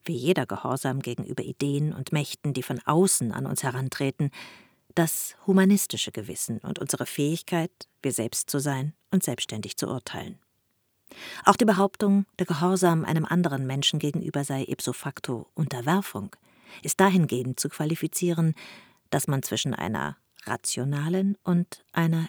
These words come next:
irrationalen Autorität unterscheidet. Ein Beispiel für rationale Autorität ist die Beziehung zwischen Lehrer und Schüler.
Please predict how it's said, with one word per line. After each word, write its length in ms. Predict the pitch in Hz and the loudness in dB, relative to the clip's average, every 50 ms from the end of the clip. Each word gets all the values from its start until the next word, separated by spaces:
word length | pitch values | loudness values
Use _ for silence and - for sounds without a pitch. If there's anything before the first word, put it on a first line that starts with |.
| - _ | -6 _
irrationalen 960 | - 214 220 - - - - - - - 101 104 95 82 82 85 85 98 90 - | 0 0 0 0 -2 -4 -2 -4 -4 -4 -2 -4 -4 -4 -4 -6 -6 -8 -8 -8
Autorität 640 | - 123 - 127 - 113 110 - - 107 104 - - | -8 -8 -8 -6 -8 -10 -10 -8 -10 -10 -10 -8 -10
unterscheidet. 680 | - - - - - - - 71 - - _ - - _ _ _ _ _ _ _ _ _ _ _ _ | -10 -8 -6 -6 -6 -6 -8 -10 -14 -16 _ -20 -20 _ _ _ _ _ _ _ _ _ _ _ _
Ein 200 | - 151 151 143 | 0 2 2 4
Beispiel 480 | 131 143 151 160 - - - 175 175 170 | 4 4 4 2 2 4 6 6 6 4
für 460 | - - - 135 123 120 120 131 - _ _ _ _ | 0 -2 0 0 0 0 -2 -4 -6 _ _ _ _
rationale 800 | - 135 156 202 - - - - 120 113 110 107 117 123 127 - | -8 -2 0 0 0 0 -4 -2 -2 -2 -2 -2 -2 -2 -2 -2
Autorität 680 | - 143 - 160 - 156 - - 180 185 190 - - _ _ _ _ _ _ _ _ | -4 -4 -4 -4 -4 -4 0 2 2 2 2 0 -8 _ _ _ _ _ _ _ _
ist 160 | - 180 - | -6 -4 -2
die 40 | 226 | 0
Beziehung 640 | 202 208 196 - - - 131 120 113 117 120 117 - | 0 0 0 0 0 0 0 -2 -2 -2 -4 -4 -6
zwischen 340 | - - - 135 - 147 131 | -6 -8 -6 -4 -4 -4 -2
Lehrer 360 | 123 123 117 120 - 123 117 | -2 -4 -4 -2 -2 0 0
und 120 | - 165 | 0 -2
Schüler. 460 | - - - - 107 - - - - | -2 -4 -4 -4 -6 -6 -8 -10 -12